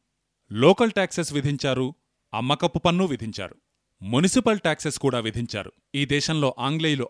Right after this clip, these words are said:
ఆక్ట్రాయ్ను ప్రారంభించారు. ఈ మధ్య మీరు టోల్ సుంకం చెల్లిస్తూ ఉంటారు కదా, ఇది ప్రారంభించింది ఆంగ్లేయులే, ఇది మనది కాదు. ఈ పన్నుల వ్యవస్థ అంతా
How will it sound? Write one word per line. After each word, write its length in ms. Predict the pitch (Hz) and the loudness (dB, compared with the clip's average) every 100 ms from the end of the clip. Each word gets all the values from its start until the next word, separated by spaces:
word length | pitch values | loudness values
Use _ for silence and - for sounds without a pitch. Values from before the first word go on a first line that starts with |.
| - | 0
ఆక్ట్రాయ్ను 500 | 131 - 190 202 185 | 0 0 -2 0 -2
ప్రారంభించారు. 680 | - 120 110 107 95 98 - _ _ 120 | -4 -6 -8 -10 -10 -12 -12 _ _ -4
ఈ 80 | |
మధ్య 260 | 120 123 151 | -2 0 0
మీరు 200 | 160 127 | 0 -4
టోల్ 300 | - 151 180 | 0 0 2
సుంకం 280 | 160 143 143 | -2 -6 -6
చెల్లిస్తూ 420 | 127 131 135 143 | -6 -6 -4 -4
ఉంటారు 300 | 131 127 123 | -2 -4 -6
కదా, 260 | 123 143 233 _ | -6 -8 -10 _
ఇది 140 | 110 117 | -10 -8
ప్రారంభించింది 760 | 110 117 135 120 117 120 107 - | -6 -4 -4 -6 -6 -6 -8 -10
ఆంగ్లేయులే, 500 | 104 104 98 82 - _ | -10 -6 -8 -8 -14 _
ఇది 120 | 104 | -10
మనది 280 | 107 104 117 | -6 -6 -6
కాదు. 260 | - 95 87 _ _ _ _ 113 | -8 -8 -12 _ _ _ _ -4
ఈ 120 | 117 | -4
పన్నుల 400 | - 120 147 127 | -2 -4 -2 -2
వ్యవస్థ 440 | 92 107 143 - | -4 -4 -4 -4
అంతా 480 | 143 131 151 185 | -6 -4 -4 -4